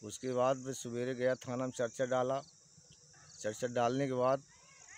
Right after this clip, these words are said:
पन्द्रह तारीख को मैं रिपोर्ट लिखाने गया, रिपोर्ट भी मेरा सर नहीं लिखा गया। इसके बाद कहीं पू-, पूछी, "ढूंढ लो", ढूंढने लगा, कोई पता नहीं सर। फिर report करने गया, कोई report मेरा नहीं लिखा।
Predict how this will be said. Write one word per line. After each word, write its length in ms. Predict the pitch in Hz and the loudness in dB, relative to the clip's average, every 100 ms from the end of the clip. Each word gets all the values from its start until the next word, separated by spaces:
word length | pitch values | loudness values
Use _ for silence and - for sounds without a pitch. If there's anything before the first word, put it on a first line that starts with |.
| - | -8
पन्द्रह 240 | 120 127 131 | -4 0 0
तारीख 300 | 127 127 131 | 2 0 0
को 60 | |
मैं 100 | 131 | -4
रिपोर्ट 300 | 127 135 139 | -4 -2 -2
लिखाने 400 | 135 120 120 117 | -2 -4 -2 -2
गया, 180 | 101 98 | -2 -4
रिपोर्ट 400 | 104 113 139 139 | -4 -4 -2 0
भी 80 | 135 | -2
मेरा 220 | 127 123 | 0 -2
सर 160 | 123 120 | -2 -2
नहीं 180 | 120 | -2
लिखा 260 | 113 110 113 | -4 -6 -6
गया। 280 | 98 87 78 - - - - - - - - - - - - | -6 -6 -8 -14 -20 -20 -20 -20 -20 -20 -20 -20 -20 -20 -16
इसके 280 | 107 - 139 | -14 -4 0
बाद 260 | 131 135 131 - - - - - - - - - - - - | 4 4 2 -6 -20 -20 -20 -20 -20 -20 -20 -20 -20 -14 -4
कहीं 160 | 127 120 | -2 -2
पू-, 580 | 92 - - - 120 - - - - | -8 -16 -16 -8 -8 -8 -16 -20 -10
पूछी, 240 | 120 120 143 | -8 -4 -6
"ढूंढ 320 | 113 139 135 | -2 -2 -2
लो", 360 | 131 131 139 139 - | -2 0 -2 -4 -12
ढूंढने 300 | 98 123 127 | -6 -4 -2
लगा, 220 | 143 135 139 | 2 2 2
कोई 220 | - 135 | 0 -2
पता 280 | 131 - 135 | -2 0 0
नहीं 120 | 135 | 0
सर। 180 | 147 139 | 0 -2
फिर 200 | - 131 | -2 -6
report 340 | 127 131 123 | -4 -4 -4
करने 260 | 135 127 127 | -2 -2 0
गया, 240 | 131 143 | 4 4
कोई 400 | 139 - - 151 | 2 -4 -2 0
report 340 | 143 131 131 | 0 -2 -4
मेरा 180 | 120 123 | 0 0
नहीं 160 | 120 117 | 0 -2
लिखा। 360 | 104 95 90 | -6 -6 -10